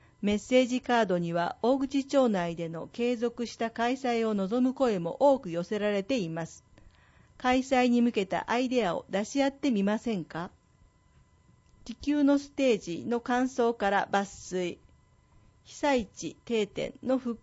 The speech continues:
興を伝え続けてほしい。教育の現場に着くので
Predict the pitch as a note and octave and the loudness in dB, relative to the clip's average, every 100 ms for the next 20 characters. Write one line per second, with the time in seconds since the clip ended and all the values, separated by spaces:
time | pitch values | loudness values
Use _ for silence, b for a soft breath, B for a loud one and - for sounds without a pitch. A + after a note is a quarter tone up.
0 | - C4 C4 B3+ B3+ - B3 B3 B3 A3+ | 0 2 4 4 0 0 2 2 0 -6
1 | B3+ G3+ A#3+ A3+ E3 - G#3 F#3+ - - | -2 -2 -2 -4 -8 -10 -10 -10 -14 -20
2 | - _ - b b b b - A#3+ A#3 | -20 _ -20 b b b b 2 4 4
3 | - A3+ A3+ G3+ A#3+ B3+ B3+ B3 B3+ - | 0 0 0 0 0 2 2 2 0 -2
4 | C4+ G#3 E3+ E3+ - | -2 -2 -2 -4 -8